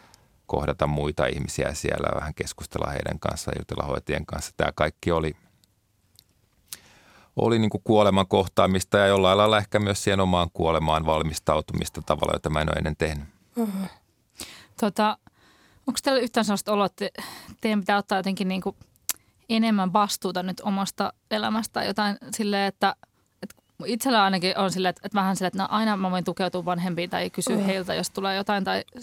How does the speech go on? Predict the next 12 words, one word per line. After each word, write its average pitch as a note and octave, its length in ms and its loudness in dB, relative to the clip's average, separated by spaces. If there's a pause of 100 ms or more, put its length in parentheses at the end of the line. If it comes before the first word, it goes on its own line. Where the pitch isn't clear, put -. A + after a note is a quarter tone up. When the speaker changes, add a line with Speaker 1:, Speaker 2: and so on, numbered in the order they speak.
Speaker 3:
silleen, F#3+ 240 -2
niin F#3 160 -4
onko G3 200 -6
te - 260 -6
en-, G#3 220 -4 (240)
niinku B3 200 0
ikään A#3 260 0
kuin A3 120 0
enemmän G#3 360 2
yksin - 440 -4
nyt - 200 -6
Speaker 2:
Mm. G#3 280 2